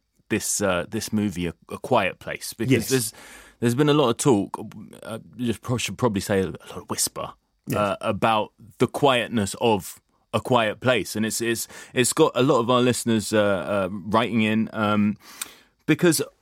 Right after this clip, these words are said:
Speaker 1: as everybody knows, the, the code of conduct surrounding, um, the Church of Wittertainment, there's, there's, there's behavioural pro-, uh, procedures that need to be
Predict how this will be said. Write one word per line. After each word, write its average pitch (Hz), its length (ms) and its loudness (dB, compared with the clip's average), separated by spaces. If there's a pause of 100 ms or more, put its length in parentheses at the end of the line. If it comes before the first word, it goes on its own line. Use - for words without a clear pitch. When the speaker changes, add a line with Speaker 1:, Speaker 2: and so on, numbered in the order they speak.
(420)
Speaker 1:
as 131 220 0
everybody 101 400 0
knows, 98 280 -2
the, 101 200 0
the 104 100 -2
code 113 320 2
of 92 120 -10
conduct 95 600 -2
surrounding, 87 760 -4
um, 80 420 -8
the 95 260 -6
Church - 360 -2
of 85 80 -10
Wittertainment, 87 680 -6
there's, 107 260 -12
there's, 135 220 -2
there's 123 200 0
behavioural 95 720 0 (280)
pro-, 107 220 -2 (200)
uh, 92 220 0
procedures 95 640 -2
that 85 100 -8
need 87 220 -8
to - 100 -16
be 82 320 -6